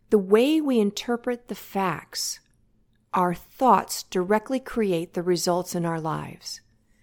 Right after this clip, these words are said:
It's been noted that we have about forty to sixty thousand thoughts a day, and that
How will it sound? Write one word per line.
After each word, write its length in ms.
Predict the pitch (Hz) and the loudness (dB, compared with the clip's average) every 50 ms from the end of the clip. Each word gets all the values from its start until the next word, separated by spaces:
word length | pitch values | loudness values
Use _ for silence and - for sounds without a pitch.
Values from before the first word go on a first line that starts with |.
| _ _ _ _ _ _ _ _ _ - | _ _ _ _ _ _ _ _ _ -6
It's 160 | - 220 - | -6 -4 -2
been 220 | - 277 262 254 233 | 2 2 4 6 6
noted 360 | 220 214 220 226 247 233 196 | 6 6 6 4 4 2 2
that 140 | 196 190 202 | 2 0 0
we 240 | 196 196 214 220 220 | 0 -2 -2 -2 -2
have 460 | 208 - 220 208 202 196 190 196 190 | -2 -2 -2 0 0 0 0 0 -2
about 400 | 185 170 - 170 165 - 180 - | -2 -2 -2 -2 -4 -4 -6 -10
forty 600 | - - - 240 233 247 262 277 269 277 269 262 | -14 -10 -4 0 0 2 2 0 0 -2 -2 -2
to 100 | 202 175 | -2 -2
sixty 600 | - - - - 247 240 - - - 262 247 240 | -2 -2 -2 -2 -4 -4 -4 -4 -4 -4 -4 -4
thousand 960 | 220 - - - 202 190 185 190 202 208 220 233 233 220 226 226 220 220 220 | -6 -8 -4 0 2 2 4 6 6 6 4 4 2 0 0 0 0 0 -2
thoughts 580 | - - 208 190 180 180 185 - - - - - - _ - | -2 0 4 4 4 4 2 -2 -6 -8 -8 -10 -10 _ -8
a 60 | 175 | -8
day, 680 | 160 - 165 156 156 151 151 143 131 - - - _ _ _ _ _ _ _ _ _ _ _ _ _ _ _ _ _ _ - | -6 -4 -4 -4 -4 -4 -6 -8 -10 -14 -20 -20 _ _ _ _ _ _ _ _ _ _ _ _ _ _ _ _ _ _ 0
and 180 | 208 202 202 | 2 4 4
that 280 | 208 208 202 202 - | 6 4 4 2 -2